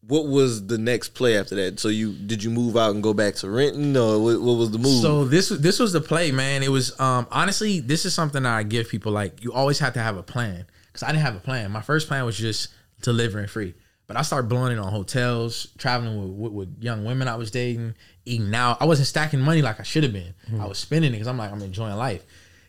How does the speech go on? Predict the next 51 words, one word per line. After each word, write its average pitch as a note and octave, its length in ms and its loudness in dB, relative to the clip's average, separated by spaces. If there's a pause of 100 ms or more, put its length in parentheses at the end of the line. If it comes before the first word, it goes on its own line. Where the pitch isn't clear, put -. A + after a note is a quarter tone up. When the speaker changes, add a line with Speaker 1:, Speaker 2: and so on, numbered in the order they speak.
Speaker 2:
That D#3 260 0
went E3 160 4
on D3 140 4
for D3 140 0
a C3 40 0
few D3 160 4
months, C3+ 240 2
and A#2+ 80 -2
I G#2+ 60 -2
realized, A2 460 -2
"No, G#2 260 0 (100)
let G#2+ 180 2
me A#2 60 4
start G2+ 240 -4
stacking." G2+ 300 -6
So - 100 -8
I A2+ 40 -8
started C#3+ 220 -2
stacking, C3 440 0 (480)
but A#2+ 420 2
I A#2+ 120 0
was B2+ 120 0
trying C#3 140 0
to C3 60 0
figure C3 260 2
out A2 160 2
how B2+ 260 0
to B2 80 0
get A2 240 -2
to, G#2 540 -2 (120)
um, F2 640 -4 (200)
L G2 260 -2
A, C3 240 2
'cause G#2 220 -6
I A#2+ 80 2
was C#3 100 2
in C3 80 2
a G2 60 -4
suburb A#2+ 420 -2
of F#2+ 140 -8
L F2+ 160 -8
A. E2+ 100 -16
This G#2 140 -8
is A#2 80 -2
in A2+ 80 -2
Speaker 1:
Mm-hmm. A2 60 -6
Speaker 2:
L G#2+ 80 -6
A G#2 60 -10
County. A2 420 -6 (520)
So, A#2 460 2
um, G#2+ 540 0